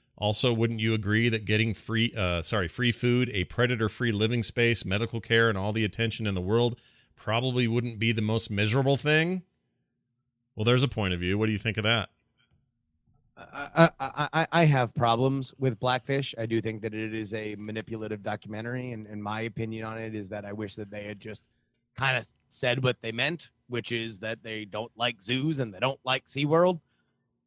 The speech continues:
Speaker 2: Uh, but, uh, yeah, I don't know. I mean, they, w-, listen, we, we can go point by point on, on why Blackfish, uh, was manipulative. Uh, I don't know if, if, I mean, I'm not an orca.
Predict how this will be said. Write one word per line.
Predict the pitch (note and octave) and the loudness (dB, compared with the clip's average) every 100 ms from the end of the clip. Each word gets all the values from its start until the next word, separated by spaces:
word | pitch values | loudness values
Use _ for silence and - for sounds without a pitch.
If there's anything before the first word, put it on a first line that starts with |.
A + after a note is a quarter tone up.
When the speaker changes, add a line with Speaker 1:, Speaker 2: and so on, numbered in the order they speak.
| _ - | _ -2
Speaker 2:
Uh, | B2+ B2 A#2+ A#2 - _ _ _ _ _ _ _ _ _ _ - | 0 2 0 -2 -10 _ _ _ _ _ _ _ _ _ _ 0
but, | C#3+ C#3 - | 2 2 -2
uh, | C#3 A#2+ C3 D#3 D3+ | -20 -20 -20 -14 -2
yeah, | D3 G#2+ | 0 0
I | B2+ | -2
don't | G#2+ | -6
know. | D#2+ C#3+ | -6 -6
I | |
mean, | E3 D#3 | -4 -6
they, | D3 | -8
w-, | D3 D3+ C#3 | -6 -6 -4
listen, | C#3 - B2 | -2 -2 4
we, | E3+ | 4
we | E3+ E3 | 6 2
can | D#3+ | 6
go | D3 | 4
point | C3+ C#3 B2 | 4 -2 0
by | A#2 | -4
point | A2+ A2+ A2+ | -2 -4 -4
on, | A2 G#2+ A2 | -6 -6 -8
on | A2 G#2+ G#2+ | -10 -10 -4
why | G#2+ G#2+ | -2 -2
Blackfish, | A2 G#2 - A2 F#2+ - - | -2 -6 -6 -8 -8 -14 -10
uh, | A2 G#2+ G#2 G#2 G#2 G#2+ | -6 -4 -4 -6 -8 -8
was | A2 G#2+ G#2 G#2 G2+ G2+ - - - _ | -6 -6 -8 -10 -12 -14 -18 -20 -20 _
manipulative. | G#2+ A2+ C#3 D#3 D3 D3 D3 C3+ C3 _ | -6 0 4 8 8 8 4 0 -10 _
Uh, | A#2 A2+ A2 G#2+ - _ _ _ _ | -4 -2 -2 -4 -10 _ _ _ _
I | B3+ | 2
don't | E4 D4+ B3+ | 4 4 4
know | A3+ A#3 A#3+ A#3+ A#3+ F#3 | 6 6 6 6 4 6
if, | G3 F#3+ | 4 4
if, | G3 E3 - _ - | 0 -2 -12 _ -2
I | G3 | 2
mean, | A#3+ C4+ | 6 6
I'm | |
not | C#4+ D4 | 8 8
an | C#4+ | 10
orca. | D#4 C#4 C#3 F2 | 10 8 4 -2